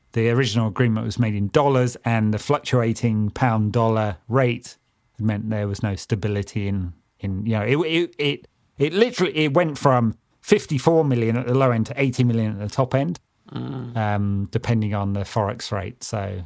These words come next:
Speaker 1: they've hedged against that. Uh, what else? Oh, yeah, they bigged
Speaker 2: But
Speaker 1: up the fact that they'd, uh,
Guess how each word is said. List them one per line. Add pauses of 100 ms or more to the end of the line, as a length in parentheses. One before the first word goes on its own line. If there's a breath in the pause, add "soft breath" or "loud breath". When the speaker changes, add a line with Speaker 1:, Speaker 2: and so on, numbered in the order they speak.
Speaker 1:
they've (260)
hedged
against
that. (1040)
Uh,
what
else?
Oh,
yeah,
they
bigged
Speaker 2:
But
Speaker 1:
up
the
fact
that
they'd, (140)
uh,